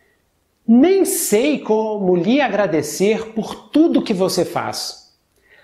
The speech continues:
I can't thank you enough for everything you've done. I can't thank you enough for everything you've done. Agora vamos ver como responder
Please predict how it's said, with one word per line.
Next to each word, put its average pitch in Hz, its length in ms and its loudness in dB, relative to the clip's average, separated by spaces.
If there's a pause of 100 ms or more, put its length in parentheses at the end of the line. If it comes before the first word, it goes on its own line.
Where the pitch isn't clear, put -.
(240)
I 208 280 -2
can't 349 420 0
thank 285 380 0
you 277 140 4
enough 233 720 -2 (260)
for - 400 -2
everything 254 720 0
you've 165 240 -2
done. 135 540 -2 (720)
I 190 120 2
can't 339 520 0
thank 302 320 0
you 269 140 2
enough 240 580 -2 (400)
for 185 400 -2
everything 254 680 0
you've 131 220 -4
done. 113 520 -4 (1160)
Agora 190 460 0
vamos 240 440 0
ver 220 380 -2
como 214 280 -2
responder 190 1400 -2